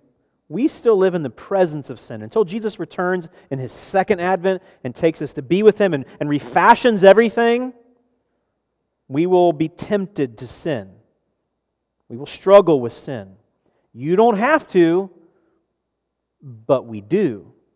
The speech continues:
Jesus came to free us from sin's curse. God was our judge,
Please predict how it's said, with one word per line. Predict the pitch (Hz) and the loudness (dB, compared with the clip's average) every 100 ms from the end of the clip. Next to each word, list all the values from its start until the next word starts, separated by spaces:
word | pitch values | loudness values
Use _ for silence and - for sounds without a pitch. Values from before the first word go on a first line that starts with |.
| _ _ _ _ _ _ _ _ _ _ _ _ _ _ _ _ _ _ _ _ _ _ _ _ _ _ _ | _ _ _ _ _ _ _ _ _ _ _ _ _ _ _ _ _ _ _ _ _ _ _ _ _ _ _
Jesus | 151 165 147 - | -6 -4 -4 -8
came | - 139 135 | -6 -6 -6
to | 127 127 | -10 -16
free | - - 143 135 | -16 -12 -8 -4
us | 120 - | -4 -6
from | - 113 | -16 -16
sin's | - - 113 104 | -16 -18 -18 -18
curse. | _ 117 101 - - _ _ _ _ _ _ _ _ _ - | _ -14 -14 -18 -20 _ _ _ _ _ _ _ _ _ -4
God | 131 147 | 0 2
was | 151 160 | 4 4
our | 190 196 | 4 4
judge, | 170 190 196 208 - | 6 8 8 6 -4